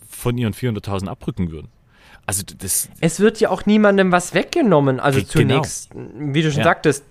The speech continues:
Speaker 2: die Männer kriegen ja dadurch nicht weniger, die Frauen würden nur bedeutend mehr bekommen.
Speaker 1: Äh, genau.
Speaker 2: Ähm,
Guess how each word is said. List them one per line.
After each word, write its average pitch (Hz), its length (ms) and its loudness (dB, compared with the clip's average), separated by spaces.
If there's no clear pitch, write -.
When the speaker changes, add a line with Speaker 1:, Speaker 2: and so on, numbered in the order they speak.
Speaker 2:
die 156 80 0
Männer 175 280 2
kriegen 165 240 0
ja 151 80 4
dadurch 139 300 2
nicht 131 200 -2
weniger, 160 400 4
die 127 80 -2
Frauen 147 380 2
würden 143 180 4
nur 135 100 2
bedeutend 127 460 2
mehr 190 180 2
bekommen. 107 520 -4
Speaker 1:
Äh, 104 60 -10
genau. 135 280 4
Speaker 2:
Ähm, 143 260 0